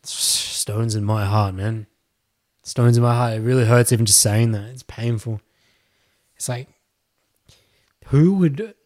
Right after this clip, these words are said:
knowingly, who would consciously allow that to happen? It's, it's like, it's so unf-, unfathomable. Unfathomable? Unfathomable? It's non-fathomable in which that someone would actively do that.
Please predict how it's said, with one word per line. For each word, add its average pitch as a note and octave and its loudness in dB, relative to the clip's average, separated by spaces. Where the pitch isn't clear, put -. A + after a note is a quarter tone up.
knowingly, A#2+ 0
who D#3 6
would D3+ 4
consciously G#2+ 0
allow A2+ 2
that A2 -2
to F#2+ -2
happen? F#2 -2
It's, - -12
it's - -2
like, E3+ 0
it's E3+ 2
so A3 4
unf-, E3 0
unfathomable. D3 2
Unfathomable? E3+ 2
Unfathomable? F3+ 0
It's - -6
non-fathomable C#3+ 2
in C#3 4
which C#3+ 4
that C#3 4
someone E3 6
would D3+ 4
actively C#3 2
do B2+ -2
that. - -14